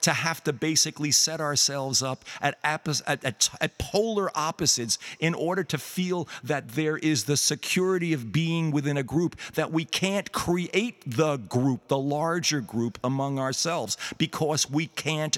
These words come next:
face the implications of the things that bind us, the least common denominator,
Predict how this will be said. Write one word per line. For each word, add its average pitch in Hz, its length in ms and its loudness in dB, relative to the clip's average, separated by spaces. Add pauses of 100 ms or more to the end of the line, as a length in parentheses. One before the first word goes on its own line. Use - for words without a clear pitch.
face - 640 0 (200)
the 147 160 0
implications 143 1300 0 (340)
of 135 180 0
the 135 120 0
things 151 640 2 (160)
that 120 360 -4
bind 147 400 2
us, 117 320 2 (320)
the 131 160 0
least 156 460 2
common 156 460 0
denominator, 143 840 0